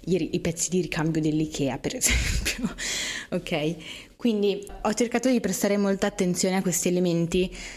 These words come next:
perché, eh, mi rendo conto che, eh, rispetto ai paesaggi a cui ero io abituata, quelli che ho incontrato in Svezia sono stati dei paesaggi molto differenti.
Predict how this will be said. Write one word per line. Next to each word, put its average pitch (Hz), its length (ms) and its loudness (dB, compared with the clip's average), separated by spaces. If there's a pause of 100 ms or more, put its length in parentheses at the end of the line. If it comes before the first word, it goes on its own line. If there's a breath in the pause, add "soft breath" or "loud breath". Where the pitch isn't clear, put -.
(140)
perché, 185 800 2
eh, 180 280 2
mi 202 160 4
rendo 202 300 4
conto 190 440 2
che, 180 420 2 (460 loud breath)
eh, 185 160 2
rispetto 214 600 2
ai 196 180 2
paesaggi 185 460 2
a 180 40 2
cui 196 240 2
ero 185 360 2
io 190 220 4
abituata, 175 840 0 (640 loud breath)
quelli 226 340 2
che 214 120 0
ho 202 40 4
incontrato 202 540 2
in 202 120 4
Svezia 190 480 2
sono 190 360 2
stati 185 440 2
dei 180 120 4
paesaggi 175 760 2 (200)
molto 214 380 4
differenti. 170 1000 0